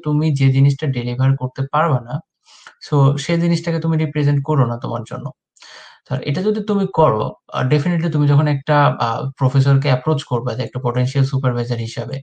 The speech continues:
তো definitely তুমি তোমার এসওপি, আহ, এবং হচ্ছে তার,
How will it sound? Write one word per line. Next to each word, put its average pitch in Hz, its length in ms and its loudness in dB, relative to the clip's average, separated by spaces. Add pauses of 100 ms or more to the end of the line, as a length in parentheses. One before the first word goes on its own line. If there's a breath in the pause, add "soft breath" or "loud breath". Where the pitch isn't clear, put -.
(460 loud breath)
তো 139 60 -4
definitely 139 440 6
তুমি 135 200 6
তোমার 131 200 4
এসওপি, 127 580 -2
আহ, 117 300 -2
এবং 117 160 -4
হচ্ছে 120 240 -6
তার, 117 400 -4